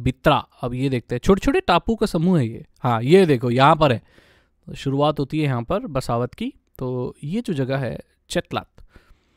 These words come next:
यहाँ गवर्नमेंट, गवर्नमेंट स-, स्कूल है, एलटीडीसी का गेस्ट हाउस है, Department of Light Houses and Light Strip,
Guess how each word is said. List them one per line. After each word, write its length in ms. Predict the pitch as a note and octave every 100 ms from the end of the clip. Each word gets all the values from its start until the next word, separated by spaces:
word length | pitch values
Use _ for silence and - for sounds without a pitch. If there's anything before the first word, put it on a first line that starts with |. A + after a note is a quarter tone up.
| _ _ -
यहाँ 160 | D3 E3+
गवर्नमेंट, 360 | C#3 D#3 E3 _ _ _ _ _ _ _ _ _ -
गवर्नमेंट 320 | B2 C3+ F#3+
स-, 400 | - - - - -
स्कूल 340 | - - D3 F3+
है, 280 | A3 C4+ D4+ _ _ _ _ _ _ _ _ _ _ _ _ -
एलटीडीसी 840 | D3 D#3+ G#3 G3 C#3+ D3+ D3+ G3+ F#3+
का 340 | F3+ E3+ D#3+
गेस्ट 280 | C3 C3 D#3+
हाउस 180 | E3 G#3+
है, 120 | D4+ C#3
Department 500 | C3+ C3+ F3 F3 -
of 20 |
Light 360 | C3 C3+ D#3+ - _ C3+
Houses 340 | C3+ E3 D#3
and 220 | C#3 B2+ - _ _ _ _ -
Light 240 | A#2+ C3+ -
Strip, 300 | - A3+